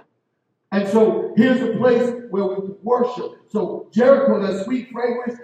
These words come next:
and that's what you did at the Holies of Holies. There had to be a worship that was go on before you could go through the next step.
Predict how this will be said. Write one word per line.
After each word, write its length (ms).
and 120
that's 160
what 160
you 60
did 120
at 80
the 80
Holies 340
of 60
Holies. 500
There 140
had 280
to 100
be 60
a 80
worship 840
that 180
was 160
go 200
on 600
before 420
you 140
could 160
go 240
through 220
the 120
next 300
step. 580